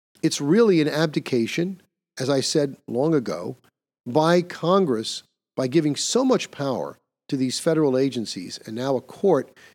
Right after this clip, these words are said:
giving so much power to a federal agency or agencies, to be able to make these rulings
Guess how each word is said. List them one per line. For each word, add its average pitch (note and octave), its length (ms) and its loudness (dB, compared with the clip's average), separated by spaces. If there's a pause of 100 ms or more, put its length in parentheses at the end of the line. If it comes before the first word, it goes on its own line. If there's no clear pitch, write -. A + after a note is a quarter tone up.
giving B2 200 -2
so A3+ 220 -2
much A#3 240 -2
power G#2 400 -8
to A#2 200 -8
a G#2 40 -8
federal C3 420 -2
agency A2+ 460 -4
or A2+ 160 -4
agencies, A2 640 -8 (340)
to - 80 -8
be F3+ 180 2
able A#3+ 180 0
to E3 120 -4
make E3+ 360 2
these D3 260 -2
rulings C#3 640 -2